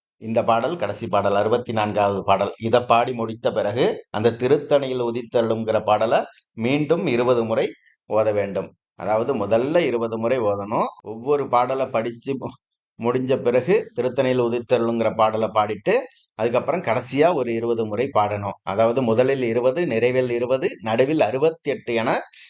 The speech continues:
மொத்தம் நூத்தி எட்டு முறை "திருத்தணியில் உதித்தருளும் ஒருத்தன் மலை வெறுத்தனது உலத்தில் உரை கருத்தன்மையில் நடத்துகுகன் வேலே" என்ற மகாமந்திர அடி ஓதப்பட வேண்டும்.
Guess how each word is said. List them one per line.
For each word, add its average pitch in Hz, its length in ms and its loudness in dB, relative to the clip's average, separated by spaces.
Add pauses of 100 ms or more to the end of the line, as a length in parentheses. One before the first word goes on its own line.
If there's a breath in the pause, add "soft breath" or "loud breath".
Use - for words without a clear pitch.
மொத்தம் 107 420 0
நூத்தி 143 560 -2
எட்டு 165 300 2
முறை 117 380 2
"திருத்தணியில் 139 640 0
உதித்தருளும் 123 760 0
ஒருத்தன் 117 420 -2
மலை 123 240 2
வெறுத்தனது 120 760 0
உலத்தில் 139 480 0
உரை 117 220 2
கருத்தன்மையில் 120 720 0
நடத்துகுகன் 120 680 0
வேலே" 117 300 2 (320 loud breath)
என்ற 101 240 0
மகாமந்திர 123 680 0
அடி 123 200 -2 (380 loud breath)
ஓதப்பட 113 460 0
வேண்டும். 98 360 -6